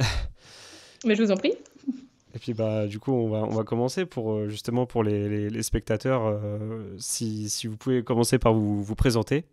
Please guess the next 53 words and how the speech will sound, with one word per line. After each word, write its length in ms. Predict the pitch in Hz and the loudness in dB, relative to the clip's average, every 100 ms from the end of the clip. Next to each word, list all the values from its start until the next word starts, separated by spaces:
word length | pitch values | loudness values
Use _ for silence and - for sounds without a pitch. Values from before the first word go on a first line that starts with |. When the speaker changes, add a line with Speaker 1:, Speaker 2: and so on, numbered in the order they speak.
| _ _ _ _ _ _ - - - | _ _ _ _ _ _ -20 -18 -2
Speaker 2:
Alors 240 | 208 190 | 2 4
oui. 140 | 226 262 - _ _ _ _ - - | 4 2 -8 _ _ _ _ -20 0
Donc, 100 | 240 | 2
bah, 100 | 220 | 6
moi, 100 | 247 | 6
je 80 | 269 | 4
m'appelle 260 | 247 240 202 | 2 2 0
Estelle, 540 | 190 - 220 254 262 | 0 -4 -2 2 2
donc, 240 | 214 208 | 0 -2
euh, 180 | 202 190 | 0 0
j'ai 220 | 185 208 | 2 2
trente 320 | 220 226 196 202 | 2 0 0 0
ans. 260 | 269 - - - - - - | 0 -4 -16 -20 -20 -20 -6
Euh, 260 | 202 202 202 | 0 2 2
j'ai 160 | 196 226 | 4 2
été 180 | 226 | 4
infirmière 480 | 240 240 240 233 240 | 0 2 2 2 2
au 60 | 214 | 0
S 140 | 208 | 0
S 120 | 220 | -2
R 120 | 220 208 | 0 2
gériatrique, 580 | 208 202 208 233 233 | 2 0 0 -2 0
euh, 240 | 190 180 185 | 0 2 2
au 60 | |
pôle 260 | 185 220 202 | 2 2 2
bleu, 380 | 185 202 226 214 | 2 4 4 4
du 120 | 190 | 0
coup, 140 | - | -4
de, 380 | 185 175 170 170 | -2 -2 -2 0
de 80 | 180 | 2
l'hôpital. 640 | 233 247 180 175 226 262 - - - - - - _ _ - | 2 2 0 2 4 2 -2 -12 -18 -18 -18 -20 _ _ 0
Et, 280 | 196 208 190 | 4 6 6
euh, 340 | 185 180 180 | 6 4 2
du 200 | 175 185 | -2 -6
coup, 220 | 185 247 | -2 0
c'est, 460 | 254 - 196 185 175 | 0 0 4 6 6
euh, 300 | 170 165 165 | 4 4 0
c'est 240 | 170 214 | 0 2
en 80 | 196 | 4
étant 160 | 202 214 | 4 2
infirmière 300 | 208 208 190 | 2 2 2
là-bas 220 | 175 262 | 2 0
que 120 | 269 | 0
j'ai 100 | 190 | 0
appris, 360 | 175 - 240 247 | -2 -4 0 0
euh, 180 | 190 180 | 2 0
ma 100 | 208 | -2
pathologie 680 | 226 240 226 190 190 - - | 0 2 2 0 -6 -12 -12
à 140 | 185 | -4
l'âge 200 | 196 233 | 0 0
de 100 | 190 | 0
vingt-huit 420 | 175 262 262 269 | 0 0 0 -2
ans, 180 | 208 208 | -4 -4